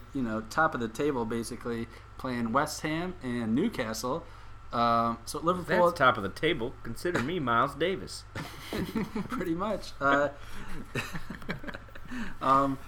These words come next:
Speaker 1: the, the first match against West Ham was really straightforward. Uh, Liverpool won four to one.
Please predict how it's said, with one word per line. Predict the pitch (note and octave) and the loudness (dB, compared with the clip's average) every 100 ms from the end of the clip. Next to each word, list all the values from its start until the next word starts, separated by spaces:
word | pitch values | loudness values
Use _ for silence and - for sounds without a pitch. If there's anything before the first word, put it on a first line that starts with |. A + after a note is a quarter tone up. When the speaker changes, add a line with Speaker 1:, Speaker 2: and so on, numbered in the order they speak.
| - - - - - - | -2 -2 -2 -8 -10 2
Speaker 1:
the, | D3+ D3 | 6 6
the | C#3+ C#3+ | 4 4
first | G3 F#3+ F#3+ | 8 6 6
match | F3+ F#3+ F3+ | 4 2 2
against | D#3 D3 B2+ | 2 2 4
West | C#3 C#3 | 4 4
Ham | C#3 C#3+ C#3+ | 0 0 0
was | B2 G#2+ | -4 -4
really | G#2+ B2+ C3+ C3 B2+ B2 - - | 0 4 4 4 2 0 -6 -8
straightforward. | - C#3 C3+ C3+ C3 C3 C3 B2 - | 2 4 4 2 4 6 4 2 0
Uh, | A#2+ A2+ A2+ | 2 4 2
Liverpool | B2 A#2 C3+ | 0 -2 0
won | B2 B2 | 2 2
four | A2+ B2 A#2 | 2 0 0
to | |
one. | G#2+ C3+ D3+ D3 C#3+ | 2 6 6 6 0